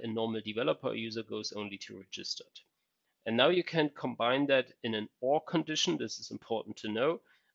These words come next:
um, uh, by the organization name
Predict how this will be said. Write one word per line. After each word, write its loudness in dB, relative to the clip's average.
um, 2
uh, -2
by 0
the -4
organization 0
name 0